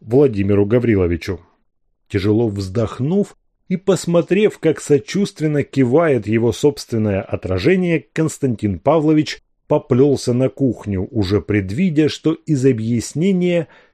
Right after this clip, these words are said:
ничего путного не выйдет. Но Зина не плакала, и, судя по яростному блеску ее черных глаз, это было хуже, чем если бы маршалу пришлось ее утешать.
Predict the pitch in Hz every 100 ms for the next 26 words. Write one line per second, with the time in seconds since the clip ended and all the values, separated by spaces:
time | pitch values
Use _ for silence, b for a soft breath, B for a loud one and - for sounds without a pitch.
0 | - 139 185 208 170 - 139 156 156 151
1 | 147 143 - - 123 123 85 82 76 80
2 | _ _ _ _ _ _ _ 113 113 110
3 | 95 120 185 190 _ - 110 104 90 87
4 | 92 101 113 120 _ _ _ 143 135 -
5 | 196 160 - 147 135 180 175 139 156 147
6 | 143 120 123 156 156 - 117 101 _ _
7 | - 123 139 135 - 165 135 127 113 104
8 | 113 170 180 - - 165 - 156 120 156
9 | 139 127 - - 110 165 139 165 143 _
10 | - - 123 95 107 - 120 104 98 117
11 | - 170 170 160 180 - 110 101 101 -
12 | 131 117 101 - 113 120 156 - 160 -
13 | _